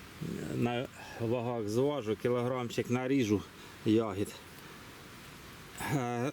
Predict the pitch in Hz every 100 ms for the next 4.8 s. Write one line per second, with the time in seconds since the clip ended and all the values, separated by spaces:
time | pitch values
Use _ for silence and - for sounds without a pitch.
0 | - 151 147 175 170 156 156 135 156 151
1 | 147 - 156 143 185 156 160 123 - -
2 | - - - 139 143 143 - 135 131 131
3 | 123 123 104 131 123 - 120 113 104 -
4 | 120 - - 123 120 160 170